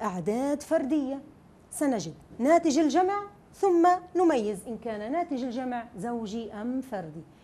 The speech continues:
إذن هنا لدينا الأعداد فردية كما ترى، ثلاثة عدد فردي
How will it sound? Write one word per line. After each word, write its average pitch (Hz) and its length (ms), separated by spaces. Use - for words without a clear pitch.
إذن 190 200
هنا 247 240
لدينا 214 380
الأعداد 220 800
فردية 320 480
كما 311 260
ترى، 277 280
ثلاثة 254 360
عدد 208 360
فردي 330 480